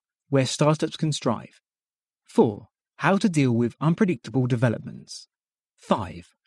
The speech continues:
why business theory will only get you so far. And six, how to discover new markets based on disruptive technology. Who would I recommend the Innovator's Dilemma summary to? The twenty-seven-year-old startup founder in training,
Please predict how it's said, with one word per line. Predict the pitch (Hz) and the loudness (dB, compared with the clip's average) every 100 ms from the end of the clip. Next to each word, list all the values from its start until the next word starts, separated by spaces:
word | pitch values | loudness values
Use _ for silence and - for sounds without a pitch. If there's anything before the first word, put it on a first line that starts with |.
| _ | _
why | 127 | 0
business | 127 196 - 226 - | 2 2 2 0 -2
theory | 135 110 107 | -4 -4 -4
will | 104 131 | -4 -2
only | 151 170 165 | 2 4 2
get | 151 | 0
you | 123 113 | -2 -4
so | - 139 | 0 2
far. | 127 - 104 - - _ _ _ _ _ | 2 0 -4 -6 -18 _ _ _ _ _
And | - 139 | -6 -2
six, | - 123 - - - _ _ _ - | 0 -2 -4 -20 -20 _ _ _ 0
how | 160 | 2
to | 190 | 4
discover | 214 202 - 117 107 101 | 2 2 0 -2 -4 -8
new | 120 151 | -4 2
markets | 180 139 104 107 - - | 4 2 0 -10 -12 -2
based | 131 123 | -2 0
on | 120 | -2
disruptive | 113 113 160 151 151 - | -4 -2 -2 0 -2 0
technology. | 151 127 101 - - - _ _ _ _ _ _ _ _ _ _ _ _ - | 0 0 0 -4 -14 -16 _ _ _ _ _ _ _ _ _ _ _ _ 2
Who | 208 | 4
would | 233 | 4
I | 226 | 4
recommend | 185 160 123 104 87 92 - | 2 2 0 -2 -6 -14 -6
the | 139 | -2
Innovator's | 151 165 165 170 156 | 0 2 2 2 2
Dilemma | 156 131 101 98 - | 2 2 0 -4 -8
summary | - 170 113 101 | -2 2 2 -2
to? | - - - _ _ _ _ _ _ _ | -10 -14 -18 _ _ _ _ _ _ _
The | - | -8
twenty-seven-year-old | - 233 240 - 180 151 135 135 135 | 0 4 4 4 2 2 2 2 0
startup | - 139 131 - | -2 -4 -4 -6
founder | - 127 107 95 95 | -2 0 0 -4 -6
in | 117 | -6
training, | - 139 110 95 95 | -2 -2 -2 -4 -12